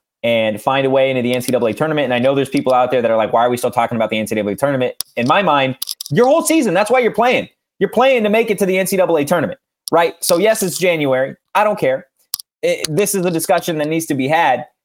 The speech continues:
And when it comes to A S U basketball, it's Pac-twelve tourney,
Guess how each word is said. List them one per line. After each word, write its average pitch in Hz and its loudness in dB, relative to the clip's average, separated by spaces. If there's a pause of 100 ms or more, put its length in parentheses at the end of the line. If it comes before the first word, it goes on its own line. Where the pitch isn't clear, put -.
(180)
And 147 0
when 147 0
it 123 -4
comes 180 0
to 151 0
A 160 2
S 151 -2
U 135 -2
basketball, 135 0
it's 120 -4
Pac-twelve 160 0
tourney, 135 -4